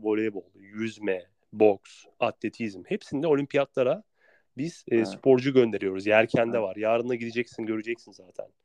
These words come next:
Speaker 2: Evet.
Speaker 1: Fenerbahçe Yelken Kulübü de oralarda. Göreceksin. Yani
Speaker 2: Evet.
Speaker 1: biz, biz iyi, yani gerçekten Türkiye'nin en büyük spor kulübüyüz. Belki spor kulüpleri arasında belki dünyada ilk
Speaker 2: Dünyada.
Speaker 1: beşteyiz.
Speaker 2: Çünkü, e, Euroligi kazanan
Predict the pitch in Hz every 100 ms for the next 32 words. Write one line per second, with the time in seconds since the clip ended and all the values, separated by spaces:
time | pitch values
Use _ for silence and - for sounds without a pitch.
0 | _ 101 98 107 107 107 110 110 104 113
1 | 107 113 110 107 95 92 87 95 98 98
2 | 107 - - _ 113 101 104 127 156 -
3 | _ _ _ _ - 127 - 139 160 131
4 | 110 110 117 147 - 139 151 147 - 139
5 | 143 139 143 139 143 - 160 165 170 160
6 | 196 151 113 131 - 170 240 _ _ _
7 | - - 175 202 190 180 190 196 185 -
8 | 180 175 160 165 135 107 139 151 - 104
9 | 104 - - 151 113 - - _ _ _
10 | _ - 104 104 208 160 - 98 98 98
11 | 98 101 101 104 113 113 123 123 104 110
12 | 117 117 117